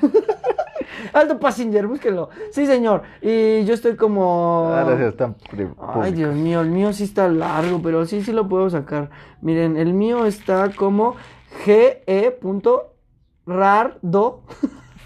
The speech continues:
Speaker 1: sesenta y nueve treinta y siete.
Speaker 2: ¿Por qué
Speaker 1: O
Speaker 2: se
Speaker 1: sea,
Speaker 2: lo cambian?
Speaker 1: Gerardo punto en la G y E, y lo demás es sesenta y nueve treinta y siete. ¡Vámonos!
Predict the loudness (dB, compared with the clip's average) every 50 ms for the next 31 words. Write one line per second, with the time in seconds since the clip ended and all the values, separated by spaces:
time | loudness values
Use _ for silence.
0 | -20 -18 -18 -18 -20 -20 -4 2 2 4 6 4 4 4 4 2 2 2 2 2
1 | 2 2 2 2 2 2 2 2 0 0 2 4 4 4 2 2 -4 -14 -20 -20
2 | -20 -16 -14 -10 -4 2 4 4 4 4 2 -2 -4 -4 -4 -4 -6 -2 0 0
3 | 0 2 2 0 0 -2 -4 -6 -6 -6 -8 -10 -12 -14 -18 _ _ _ -20 -20
4 | -20 _ -20 -6 -2 0 2 4 4 4 4 4 2 2 2 2 0 0 -4 -8
5 | _ -6 -4 -4 -2 -2 0 2 2 2 2 0 -4 -8 -14 -18 _ _ _ -6
6 | -4 -2 -2 0 0 -2 -2 -2 -2 0 0 -2 -2 -2 -2 0 0 0 0 -2
7 | -4 -10 _ _ -6 -2 -2 0 0 0 0 0 0 0 0 0 0 0 -2 -2
8 | -2 -2 -2 -2 -2 -2 -2 -2 -2 -4 -4 -4 -4 -4 -4 -4 -6 -4 -2 -2
9 | -2 0 0 0 2 2 4 4 4 4 4 4 4 6 6 6 6 6 4 2
10 | 0